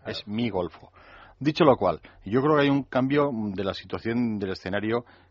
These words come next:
que lo van a notar ahora y es el momento crisis. Es decir, esto cuando hay dinero y cuando hay vacas gordas, pues en fin, venga, chufla, chufla, que mientras me haces la autopista y me haces el, el ave, pues qué más me da que tú te lleves una comisión si,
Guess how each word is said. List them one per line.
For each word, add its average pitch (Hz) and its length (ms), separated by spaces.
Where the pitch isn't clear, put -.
que 104 100
lo 87 80
van 85 140
a 90 60
notar 95 280
ahora 98 400
y 92 200
es 104 180
el 104 120
momento 82 340
crisis. 95 460
Es - 80
decir, 113 80
esto 120 240
cuando 98 240
hay 123 60
dinero 127 340
y 98 80
cuando 101 200
hay 110 60
vacas 113 260
gordas, 120 420
pues 95 200
en 92 140
fin, 78 160
venga, 80 520
chufla, 123 300
chufla, 131 320
que 117 100
mientras 98 280
me 110 80
haces 110 320
la 104 80
autopista 101 580
y 87 60
me 92 80
haces 92 240
el, 101 280
el 107 140
ave, 117 260
pues 104 260
qué 110 80
más 110 140
me 104 100
da 110 140
que 101 100
tú 110 100
te 104 120
lleves 104 180
una 101 140
comisión 95 260
si, 101 100